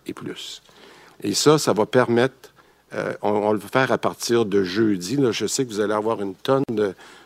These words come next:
de questions, mais la bonne nouvelle qu'on a eue, c'est une recommandation très claire, euh, du cic de la santé publique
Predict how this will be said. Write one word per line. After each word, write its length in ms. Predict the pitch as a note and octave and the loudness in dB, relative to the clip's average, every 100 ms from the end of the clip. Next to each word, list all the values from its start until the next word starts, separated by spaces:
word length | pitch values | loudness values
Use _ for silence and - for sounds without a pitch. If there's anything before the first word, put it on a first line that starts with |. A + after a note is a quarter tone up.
| - | -4
de 120 | A2+ | -4
questions, 580 | - A2+ - - B2+ C3 | -2 -4 -2 2 2 2
mais 120 | G#2+ | 0
la 120 | F#2+ | -2
bonne 280 | F#2 B2 D3 | 0 2 4
nouvelle 320 | B2+ A#2 C3+ | 4 2 0
qu'on 220 | A#2+ G#2+ | 0 -2
a 80 | A2 | 0
eue, 240 | A2 A#2 C3 - - _ | -2 -4 -8 -14 -20 _
c'est 260 | - F#2 | -10 -2
une 120 | G#2+ G#2+ | 0 0
recommandation 880 | G#2+ A#2 A2 A2 G#2+ F#2 A2+ G#2+ - | 0 0 0 0 -2 -2 -4 -4 -6
très 240 | - C3+ | -2 0
claire, 400 | C3 A#2 A#2+ A#2+ - - - - | 2 2 2 0 -6 -20 -20 -8
euh, 300 | A2 G#2+ - | -6 -4 -6
du 140 | - - | -8 -8
cic 440 | - C3+ C#3 - - | 2 4 4 -2 -20
de 200 | A#2+ G#2 | -4 0
la 260 | G2+ G#2 F#2 | 0 0 0
santé 360 | - B2+ B2 | 2 2 2
publique 540 | A2+ G2 G2 A2 B2 | -2 -2 -2 -2 -4